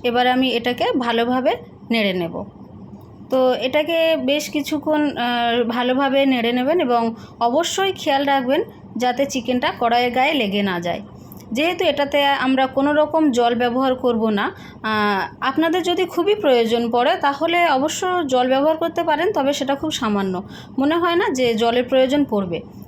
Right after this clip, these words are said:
আমরা এটাতে কোনো রকম জলের ব্যবহার করিনি। আরও একটা জিনিস খেয়াল রাখবেন, আহ, গ্যা-, ওভেনের ফ্লেমটা খুব, আহ, বেশি হাই করে দেবেন না।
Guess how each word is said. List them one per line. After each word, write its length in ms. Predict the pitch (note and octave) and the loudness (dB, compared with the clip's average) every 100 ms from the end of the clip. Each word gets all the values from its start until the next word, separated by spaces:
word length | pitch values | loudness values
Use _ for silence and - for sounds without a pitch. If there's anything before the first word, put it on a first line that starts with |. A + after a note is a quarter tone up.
| - | -6
আমরা 280 | A#3 D4+ E4+ | 0 2 2
এটাতে 300 | F4+ F4 G4 | 0 -2 -2
কোনো 260 | C#4+ C#4 | 0 2
রকম 320 | C#4 C#4 D4 | 2 2 0
জলের 280 | B3 A#3 A#3+ | 2 2 2
ব্যবহার 400 | A#3+ G#3+ A#3 D4+ | 2 0 0 -2
করিনি। 520 | - G3+ F3+ F3 F3+ G3 - - - - - - _ - - - | -2 -4 -2 -4 -6 -10 -16 -20 -20 -20 -20 -20 _ -20 -20 -14
আরও 280 | - B3 B3+ | -6 0 4
একটা 320 | D4+ D#4+ F4 | 2 0 -2
জিনিস 440 | D#4+ C4 B3 C#4+ - | 0 2 0 0 -4
খেয়াল 280 | - A#3+ A3+ | -2 0 0
রাখবেন, 500 | A3+ G#3+ G#3 A3+ A4+ - - - | 0 -2 -2 -2 -4 -10 -20 -8
আহ, 540 | G3+ G#3 G3 F#3+ F#3+ | -4 -2 0 -2 -2
গ্যা-, 520 | G#3 G#3 G#3 G3 F#3+ F#3+ | -2 -2 -2 -2 -2 -2
ওভেনের 380 | A3+ D#4 E4+ | 0 0 0
ফ্লেমটা 560 | F4 - C4+ C#4 B3+ C#4+ | 0 0 2 2 0 -2
খুব, 360 | - - D#4+ - - - - - | -4 -4 -4 -6 -18 -20 -18 -8
আহ, 180 | A3 G#3+ | -4 0
বেশি 280 | A3+ - F#4 | 0 0 -4
হাই 240 | B3+ A3+ | -2 -4
করে 260 | A#3 A#3+ B3 | 0 0 2
দেবেন 300 | G#3 F#3+ F3+ | 0 0 -2
না। 220 | F3+ | -4